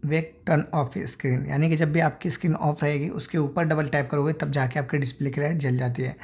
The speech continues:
बाकी यहाँ पे आपको होता है raise to wake, अब इसको आप इनेबल कर दोगे तो इस-, तो इससे क्या होता है कि जब भी आपका कहीं पे भी फ़ोन पड़ा है और आप अपने फ़ोन को ऐसे हाथ में लेते हो, थोड़ा सा मूव करते हो, ऑटोमेटिकली डिस्प्ले की लाइट जल जाती है। तो इस तरह से आप अपने फ़ोन में इसकी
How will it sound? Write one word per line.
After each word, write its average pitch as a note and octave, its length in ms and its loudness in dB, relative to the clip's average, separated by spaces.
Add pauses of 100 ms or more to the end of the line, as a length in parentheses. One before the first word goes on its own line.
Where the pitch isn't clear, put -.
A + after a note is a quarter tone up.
(360)
बाकी E3+ 160 2
यहाँ G3 100 6
पे G3 80 6
आपको F#3 200 4
होता F3 160 0
है E3 120 6
raise D#3+ 220 2
to D#3+ 140 -2
wake, D3 340 -2 (140)
अब D3+ 200 -4
इसको G3+ 340 0
आप F#3+ 240 2
इनेबल E3 240 6
कर D#3+ 140 2
दोगे D3+ 240 2
तो E3 60 -4
इस-, - 160 -6 (340)
तो E3+ 120 2
इससे - 300 -2
क्या F#3 140 0
होता E3 160 2
है E3 60 0
कि F3+ 60 -2
जब D3+ 280 0
भी E3+ 160 4
आपका - 280 -4
कहीं E3 240 2
पे F3+ 80 4
भी F#3 140 0
फ़ोन D#3+ 260 0
पड़ा C#3 180 0
है C#3+ 160 -4 (520)
और F#3+ 180 4
आप F3+ 160 4
अपने F#3 220 2
फ़ोन D#3+ 180 2
को D3+ 140 0
ऐसे D#3 200 2
हाथ C#3+ 280 2
में D3+ 60 4
लेते C#3+ 180 0
हो, D#3 60 -2 (140)
थोड़ा D#3+ 160 6
सा D#3+ 100 0
मूव D#3+ 420 6
करते D3 240 -2
हो, E3+ 60 0
ऑटोमेटिकली C#3+ 460 0
डिस्प्ले C#3 360 0
की D#3 100 -2
लाइट D#3 160 2
जल C3 240 2
जाती A#2+ 320 0
है। C#2+ 140 -6 (500)
तो - 100 2
इस - 200 2
तरह G#3 160 6
से G#3 100 2
आप G3 140 4
अपने F#3 220 2
फ़ोन E3+ 180 2
में E3 120 4
इसकी E3+ 320 0